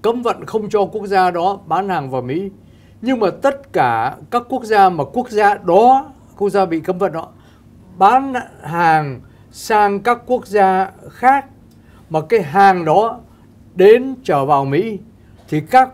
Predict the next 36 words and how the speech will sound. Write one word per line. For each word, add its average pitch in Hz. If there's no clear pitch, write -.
quốc 254
gia 196
bên 185
cạnh 151
đó 156
cũng 247
bị 196
ảnh 147
hưởng 127
luôn, 175
tức -
là 160
cũng 233
bị 190
trừng 143
phạt 143
luôn. 139
Thành 190
ra 233
nó 240
không 254
phải 131
là 156
chỉ 151
ảnh 143
hưởng 127
tác 254
động 156
đến 190
các 233
quốc 214
gia 185
mà 151
bị 185
cấm 190
vận, 214